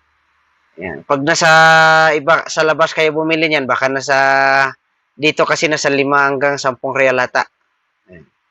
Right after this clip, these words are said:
Pero pag dito sa may dealer talaga sa amin, ang presyo nito mga kadiskarte nasa seventy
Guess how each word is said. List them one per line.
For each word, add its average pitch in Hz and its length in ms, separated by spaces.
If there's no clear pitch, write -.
Pero 151 240
pag 151 140
dito 156 260
sa 156 140
may 156 160
dealer 156 260
talaga 151 380
sa 151 180
amin, 131 400
ang 147 160
presyo 156 320
nito 151 240
mga 151 160
kadiskarte 151 480
nasa 139 240
seventy 131 720